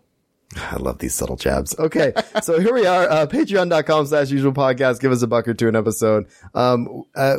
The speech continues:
we love our patrons. I, we basically, um, this week I sent out an email to our patrons, giving them, finally, the Topps, uh,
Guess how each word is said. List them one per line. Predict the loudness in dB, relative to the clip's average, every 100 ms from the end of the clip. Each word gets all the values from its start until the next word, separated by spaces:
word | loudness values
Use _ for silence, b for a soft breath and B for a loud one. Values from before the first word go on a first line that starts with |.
| -4
we | -2 0
love | 2 2
our | 2
patrons. | 0 0 0 -4 -4
I, | -2 2 2 0
we | 0 0 2
basically, | 2 0 0 -2 2 2 2 0
um, | 2 2 0 -4 _
this | -4 0 0 0
week | -2 0
I | 0 -2
sent | 0 -2 0
out | 0 -2
an | -4
email | -2 0 2 2 0 -4 -10 _
to | -4 0
our | 0 0
patrons, | 0 0 0 -2 -4 b b b
giving | 0 2 4
them, | 4 2 0
finally, | 0 -2 -2 -4 -8 B B
the | -6 -2
Topps, | 0 0 0 -4 -2
uh, | 2 2 2 2